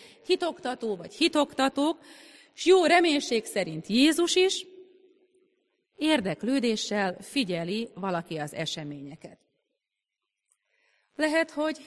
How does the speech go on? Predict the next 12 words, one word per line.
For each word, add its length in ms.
éppen 420
te 140
vagy 220
az, 320
keresztény 540
testvérem, 760
igen, 400
te, 220
akit 420
név 200
szerint 420
is 260